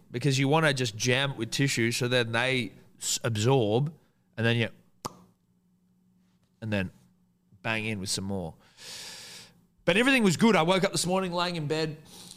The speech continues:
clear nose, and then I stand up to go get Evie from her bed, bring her in for a bit of a morning cuddle, and the literally twelve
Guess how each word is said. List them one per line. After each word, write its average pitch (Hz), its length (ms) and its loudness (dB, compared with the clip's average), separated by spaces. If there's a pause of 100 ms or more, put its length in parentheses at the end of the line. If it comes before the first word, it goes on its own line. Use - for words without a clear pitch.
(180)
clear 170 240 2
nose, 139 520 4
and 131 120 -2
then 120 80 0
I 117 80 -2
stand 147 380 0
up 143 120 -4
to 131 80 -2
go 120 140 2
get 110 160 -4
Evie 113 260 0
from 113 200 -4
her 120 220 4
bed, 113 460 -2
bring 131 200 0
her 113 140 0
in 117 120 -2
for 117 120 -2
a - 20 0
bit 110 120 -2
of 107 60 -2
a 107 60 -4
morning 107 320 -4
cuddle, 117 520 -4 (1160)
and 104 640 -2 (100)
the 104 360 -2
literally 113 440 -2
twelve 107 600 -2